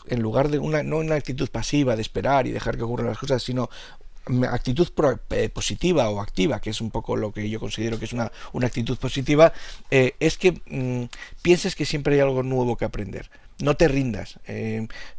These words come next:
prueba siempre cosas nuevas. Cada experiencia, sea la que sea, tiene una lección, aunque no tenga nada que ver con tu trabajo, pero a-, asistir una, a una es-, a una exposición de algo que no tiene nada que ver con lo tuyo,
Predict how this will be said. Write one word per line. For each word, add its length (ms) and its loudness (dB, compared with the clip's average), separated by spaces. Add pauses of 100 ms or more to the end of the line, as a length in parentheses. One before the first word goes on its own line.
(140)
prueba 280 8
siempre 420 2
cosas 320 -2
nuevas. 380 0
Cada 140 -2
experiencia, 640 0 (180)
sea 260 6
la 120 4
que 120 -6
sea, 300 4
tiene 180 -2
una 120 -2
lección, 340 0
aunque 180 -2
no 80 -2
tenga 160 0
nada 160 0
que 60 -4
ver 100 -2
con 120 -4
tu 100 -6
trabajo, 500 0 (220)
pero 220 0
a-, 160 0
asistir 420 -4
una, 240 0 (240)
a 120 -4
una 180 2
es-, 180 -2
a 80 -2
una 140 0
exposición 520 -4
de 80 -2
algo 200 -4
que 80 -8
no 100 -6
tiene 140 -6
nada 100 -4
que 80 -8
ver 140 -6
con 120 -10
lo 60 -10
tuyo, 400 0